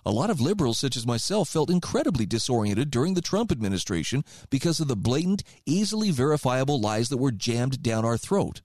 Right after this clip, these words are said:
I feel that way now about the current left-wing media. This is pure propaganda, not aligned to the facts." She goes on to say, in response to, uh, to a tweet about how it's not just white families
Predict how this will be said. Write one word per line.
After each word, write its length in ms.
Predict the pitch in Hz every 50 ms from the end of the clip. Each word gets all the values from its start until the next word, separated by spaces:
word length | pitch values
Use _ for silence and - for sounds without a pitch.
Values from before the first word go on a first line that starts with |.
| _ _ _ _ _ _ _ _ _ _ _ _ _ _ _ _ - - -
I 160 | 113 143 175
feel 240 | - - 214 214 185
that 200 | 156 180 190 160
way 220 | 160 165 170 165
now 300 | 139 143 175 185 175 147
about 260 | 131 127 147 151 143
the 60 | 165 147
current 360 | - - 220 208 147 151 104
left-wing 480 | 123 123 131 - - 139 147 151 139
media. 380 | 117 120 175 214 175 101 82 67 - - - - - -
This 180 | - 302 - 247
is 80 | 196
pure 260 | - - - 202 233
propaganda, 760 | 214 - 226 214 220 - 196 156 170 214 233 - - 71 - - _ _ _ _ _ -
not 180 | - 101 110 131
aligned 400 | 175 175 139 113 113 113 117 113
to 60 | 139 139
the 100 | 156 -
facts." 600 | - 190 190 180 - - - - - - - - _ _ _ _ _ _ _ _ _ - - _ _ - - - - -
She 140 | - - 147
goes 260 | 135 143 135 123 -
on 180 | 131 139 151 151
to 60 | 135
say, 380 | - - 131 117 120 143 156 - - - - -
in 140 | 143 139 127
response 420 | 123 - - - 131 131 123 -
to, 360 | - - 139 123 120 117 110 104
uh, 200 | 101 101 90 - - - - -
to 220 | - 139 123 113
a 40 | 107
tweet 300 | - - 143 143 151 147
about 300 | 131 113 123 117 113 90
how 180 | 117 117 110 - - - - -
it's 180 | - 135 - -
not 160 | 156 170 175
just 220 | 175 175 - -
white 240 | - 165 170 175 165
families 640 | - 165 139 120 113 110 117 127 160 175 - - -